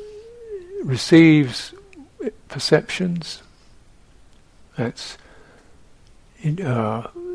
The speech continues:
signs, symbols, signs, meanings,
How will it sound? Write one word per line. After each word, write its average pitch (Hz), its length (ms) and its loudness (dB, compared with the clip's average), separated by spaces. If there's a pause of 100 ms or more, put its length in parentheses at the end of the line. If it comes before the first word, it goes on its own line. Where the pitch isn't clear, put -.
signs, 160 840 2 (140)
symbols, 156 800 -2
signs, 143 800 -4 (120)
meanings, 139 720 -4